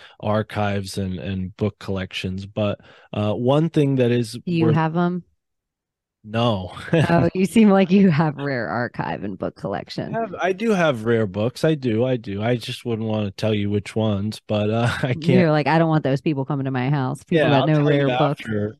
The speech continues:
Speaker 1: I'll
Speaker 2: Yeah.
Speaker 1: tell you after our
Speaker 2: <laughs>
Speaker 1: recording what I got. I trust you. Uh, but so one thing I do, I can't skip past is around this time, Crowley wrote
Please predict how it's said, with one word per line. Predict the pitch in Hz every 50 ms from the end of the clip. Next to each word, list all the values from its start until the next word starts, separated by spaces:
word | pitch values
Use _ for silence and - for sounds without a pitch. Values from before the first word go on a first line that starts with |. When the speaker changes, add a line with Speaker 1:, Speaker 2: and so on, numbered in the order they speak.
| _ -
Speaker 1:
I'll | 127 139
Speaker 2:
Yeah. | 165 160
Speaker 1:
tell | 170 160
you | 139 113
after | 110 - - - 233 180 113 107
our | 98 98 95
Speaker 2:
<laughs> | 107
Speaker 1:
recording | 95 98 - 220 - - 90 92 92 92 95 98 95
what | - 92 90
I | 90
got. | 87 92 92 92 98 120 - -
I | 113 117
trust | - - 120 104 92 - - -
you. | 98 113 117 104 98 98 101 113 117 - -
Uh, | 107 101 104 104 98 92
but | - - 107 107 - - _ - - - _ -
so | - - 143 139 139 143 147 143 - - _ _ _ _ _ _ _ _ _ _ _ _ _
one | 135 123 139 160 175
thing | - - 156 143 139
I | 131 127
do, | 117 117 139 143 139 139
I | 117 127 123
can't | - - 151 151 135 -
skip | - - 139 131 - -
past | 120 110 107 107 104 - -
is | 90 113 107 104 - - _ _ _ - - _ _ _ _
around | - 127 120 131 143 151 156 156
this | 156 151 135 -
time, | - - 147 147 135 123 120 117 117 113 110 104 - _
Crowley | - - 127 120 123 127 127 127 123 123
wrote | 117 113 113 117 117 117 113 110 113 -